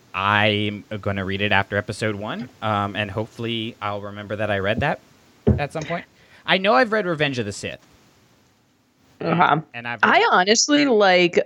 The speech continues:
Speaker 2: the Attack of the Clones novelization the best.
Speaker 1: See, and that's what I, I feel like that's,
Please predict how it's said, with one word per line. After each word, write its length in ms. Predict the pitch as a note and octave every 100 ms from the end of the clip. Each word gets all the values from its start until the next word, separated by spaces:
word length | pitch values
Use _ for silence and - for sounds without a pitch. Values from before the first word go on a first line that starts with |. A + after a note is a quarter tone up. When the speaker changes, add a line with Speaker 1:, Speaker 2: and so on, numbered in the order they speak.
| -
Speaker 2:
the 160 | F#3
Attack 320 | F3+ F#3+ F#3+ G3
of 120 | F3
the 60 | E3
Clones 360 | - F#3 G#3+
novelization 680 | F#3+ D#3 C#3+ D3+ D#3 D3 D3
the 80 | D3+
best. 640 | - F3 F3 C#3+ - - - _ _ _ _ _
Speaker 1:
See, 240 | - B3
and 200 | F#3 G3
that's 220 | G3 C4 C4
what 140 | D4+
I, 160 | C4 - _ _ -
I 120 | F3
feel 400 | - - A#3+ C4+
like 320 | A3 D#3+ -
that's, 840 | C#3+ D3 D3 C#3 - - - -